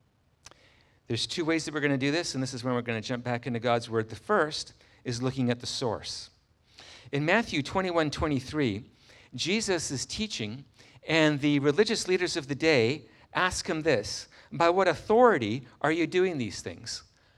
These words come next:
By what authority are you teaching this stuff?" Now, this is, and then he goes on to say,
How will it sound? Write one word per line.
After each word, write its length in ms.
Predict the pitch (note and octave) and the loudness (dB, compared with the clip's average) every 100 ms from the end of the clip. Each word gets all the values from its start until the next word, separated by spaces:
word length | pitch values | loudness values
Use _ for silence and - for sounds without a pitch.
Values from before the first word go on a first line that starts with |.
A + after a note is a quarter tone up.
| _ | _
By 140 | - E3 | 2 4
what 160 | F#3+ | 6
authority 540 | F#3 - A#3 B3+ C#3 C3 | 4 4 6 6 6 4
are 160 | C#3+ | 4
you 140 | D3 D3+ | 2 2
teaching 380 | - G#3 - B2+ | -2 -8 -6 -6
this 140 | G2 | -6
stuff?" 460 | - F#2+ F#2 - _ _ _ _ _ _ _ _ _ _ _ - - | -10 -12 -14 -20 _ _ _ _ _ _ _ _ _ _ _ -20 -8
Now, 260 | C#3 C3+ C#3 | -2 -2 0
this 260 | D3+ A3 | 0 0
is, 120 | F#3+ | -2
and 240 | E3 D3+ D3 | -4 -2 -2
then 80 | D#3+ | -2
he 100 | F3 | 0
goes 200 | D#3 C#3+ | 0 2
on 180 | D3+ | 0
to 100 | F#3+ | 0
say, 340 | D3+ A#2 G2+ | -4 -2 -2